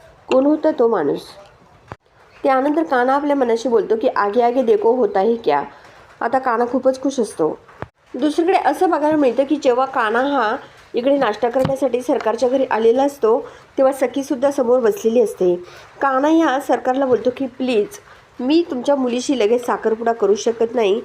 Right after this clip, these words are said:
कारण जोपर्यंत मला ॲक्सेप्ट तुमची माणसं करणार नाही तोपर्यंत मी नाही करू शकत साखरपुडा," असं पण इकडे आता हा काना जो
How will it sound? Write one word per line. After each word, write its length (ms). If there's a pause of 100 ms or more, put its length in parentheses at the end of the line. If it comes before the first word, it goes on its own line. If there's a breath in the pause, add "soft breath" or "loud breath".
(340 loud breath)
कारण 260
जोपर्यंत 520
मला 360
ॲक्सेप्ट 520 (500 loud breath)
तुमची 280
माणसं 340
करणार 360
नाही 260
तोपर्यंत 460
मी 140
नाही 220
करू 180
शकत 260
साखरपुडा," 640 (400 loud breath)
असं 240
पण 200
इकडे 280 (600 loud breath)
आता 200
हा 120
काना 380
जो 140